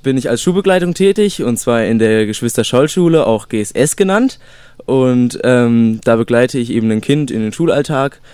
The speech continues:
und bin des Weiteren noch als Klassenassistenz, äh, tätig. Das heißt, ich versuch dem Lehrer irgendwelche Aufgaben nebenher abzunehmen, die grad er vielleicht nicht gut, äh,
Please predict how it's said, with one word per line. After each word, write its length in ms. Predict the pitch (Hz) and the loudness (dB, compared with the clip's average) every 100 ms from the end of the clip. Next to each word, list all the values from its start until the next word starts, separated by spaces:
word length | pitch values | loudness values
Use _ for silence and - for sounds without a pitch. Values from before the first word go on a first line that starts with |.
| - - - | -20 -20 -6
und 480 | - 110 110 101 - | 0 2 2 -2 -2
bin 240 | 107 104 | 0 0
des 160 | 101 - | 0 0
Weiteren 320 | 110 113 107 | 0 0 -4
noch 300 | 104 101 - - | -4 -6 -8 -8
als 220 | 98 - | -8 -6
Klassenassistenz, 920 | - 117 123 120 113 - 117 117 - | -4 -2 0 -2 -4 -2 -2 -2 -8
äh, 480 | - 113 110 110 107 - - - - | -6 -4 -2 -2 -6 -10 -20 -20 -4
tätig. 360 | 131 131 139 | -2 -2 -4
Das 160 | 120 98 | -8 -4
heißt, 340 | 107 104 - - | -2 -2 -4 -8
ich 320 | 104 - - | -8 -10 -14
versuch 420 | - 107 113 107 | -8 -4 -4 -4
dem 180 | - 104 | -4 0
Lehrer 500 | 104 110 110 107 101 - - - - | 0 0 0 -2 -2 -8 -20 -20 -8
irgendwelche 460 | - 104 101 - | -4 0 0 0
Aufgaben 720 | 107 117 117 110 110 107 107 101 | -2 -2 -2 -2 -2 -4 -4 -2
nebenher 460 | 107 104 107 107 | -2 -2 -2 -4
abzunehmen, 580 | - - 110 110 107 104 | -6 -6 -2 0 0 -2
die 140 | 98 | -4
grad 240 | - 98 - | -8 -8 -6
er 100 | 98 | -6
vielleicht 380 | - 101 - 107 | -4 -6 -6 -6
nicht 220 | 110 - _ _ _ | -6 -8 _ _ _
gut, 340 | - 120 - - _ | 0 0 0 -12 _
äh, 380 | 85 104 101 | -2 0 -2